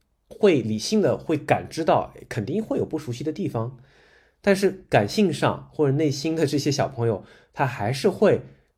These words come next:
被激发出来，啊，他们的，他们的这种欲望被压制了，可能还是会反抗。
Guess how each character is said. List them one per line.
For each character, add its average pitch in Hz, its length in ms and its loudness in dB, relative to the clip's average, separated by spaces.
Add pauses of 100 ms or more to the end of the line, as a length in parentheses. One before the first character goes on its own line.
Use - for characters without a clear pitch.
被 139 120 6
激 156 180 0
发 196 180 0
出 190 180 -6
来， - 220 -4 (560)
啊， 110 120 -4
他 - 200 -6
们 165 100 -2
的， 151 140 6 (440)
他 - 140 -10
们 160 160 -2
的 143 60 -6
这 139 60 -8
种 139 180 0
欲 170 100 -4
望 131 200 2
被 123 180 0
压 139 200 6
制 143 220 -4
了， 95 320 -4 (140)
可 - 140 -8
能 123 280 -2
还 - 180 -4
是 117 120 -6
会 160 140 -4
反 135 200 -12
抗。 - 300 -12